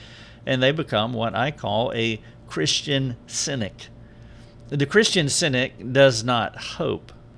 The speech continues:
but what they do is they wallow under the negative waves that roll over them seemingly continuously.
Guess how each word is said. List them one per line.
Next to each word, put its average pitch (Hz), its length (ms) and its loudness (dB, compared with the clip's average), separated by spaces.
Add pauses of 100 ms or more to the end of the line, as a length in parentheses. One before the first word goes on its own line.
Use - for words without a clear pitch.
(360)
but 135 100 6
what 143 240 8
they 135 160 8
do 127 340 4
is 127 160 0
they 120 300 4
wallow 120 760 2
under 135 380 4
the 117 140 -2
negative 120 500 0
waves 110 800 2
that 110 220 0
roll 120 460 2
over 120 480 2
them 104 640 -4
seemingly 120 680 0
continuously. 113 1200 -2